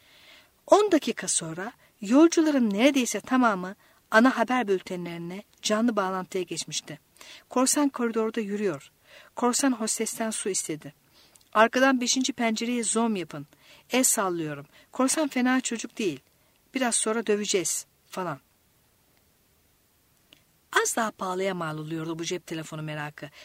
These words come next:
Çünkü korsanın arkadaşları da korsanı aramıştı cep telefonundan. "Oğlum seni ayakta yiyorlar, orası Sofya değil." diye.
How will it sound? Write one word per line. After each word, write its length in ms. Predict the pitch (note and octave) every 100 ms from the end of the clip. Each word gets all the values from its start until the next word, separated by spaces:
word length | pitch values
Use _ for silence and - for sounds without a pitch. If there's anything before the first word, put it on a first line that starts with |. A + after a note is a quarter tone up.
| -
Çünkü 380 | - D4+ - B3+ - - -
korsanın 520 | - G3+ - A3+ A3+ -
arkadaşları 600 | G3+ A#3+ A3+ A3 - -
da 120 | G3
korsanı 520 | - G#3+ G#3 - B3
aramıştı 400 | G#3 E3+ E3 -
cep 220 | D#3+ E3
telefonundan. 560 | - D#3 D3+ D#3+ D3+ D3 - - - -
"Oğlum 300 | A3 C#4 C4
seni 220 | - A#3
ayakta 340 | A3+ A#3+ -
yiyorlar, 480 | B3+ A3 G3 F3 D#3
orası 360 | - G3 G#3+ A3+
Sofya 400 | - A3 - G#3
değil." 280 | A3+ G3 D#3+
diye. 240 | D#3